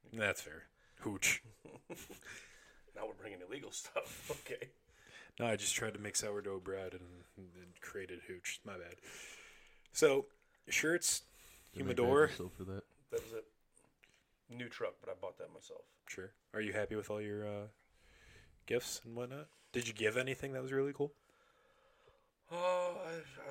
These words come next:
Speaker 2: went on a split gift for my dad with my sister. We got him some heated gloves.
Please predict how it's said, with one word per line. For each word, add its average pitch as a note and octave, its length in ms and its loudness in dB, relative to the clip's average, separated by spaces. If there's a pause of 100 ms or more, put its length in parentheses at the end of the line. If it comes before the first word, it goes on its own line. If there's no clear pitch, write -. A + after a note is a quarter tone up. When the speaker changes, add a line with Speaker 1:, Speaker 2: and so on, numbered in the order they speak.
(120)
Speaker 2:
went D#3+ 160 0
on D3 80 -2
a C3+ 220 -4
split - 500 -4
gift C3+ 280 -4 (380)
for B2 160 2
my A2 140 -2 (120)
dad A2 380 2
with G2+ 160 -14
my F#2+ 120 -4
sister. G#2+ 560 -8 (180)
We G2 80 -18
got F#2+ 220 -2
him F#2 100 -6
some F2+ 140 -14 (100)
heated G2+ 320 -16
gloves. F#2 480 -6